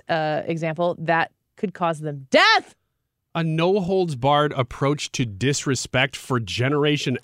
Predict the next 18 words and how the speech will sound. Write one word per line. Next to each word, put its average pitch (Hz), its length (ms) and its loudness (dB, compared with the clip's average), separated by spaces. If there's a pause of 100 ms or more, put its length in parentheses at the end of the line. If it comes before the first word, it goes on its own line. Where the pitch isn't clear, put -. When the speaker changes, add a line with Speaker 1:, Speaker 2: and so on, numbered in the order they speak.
Speaker 2:
Alpha? 127 420 0
Speaker 1:
As 294 160 2
if 370 140 -2
the 349 140 2
number 330 420 2
one 349 180 2
thing 240 360 0 (100)
that 226 180 -2
you 254 80 2
could 233 180 -2
teach 254 300 -2
your 262 100 0
child 196 640 0 (300)
is 233 320 0
to 220 240 -2
stand 240 440 2
up 220 120 2
to 233 120 -6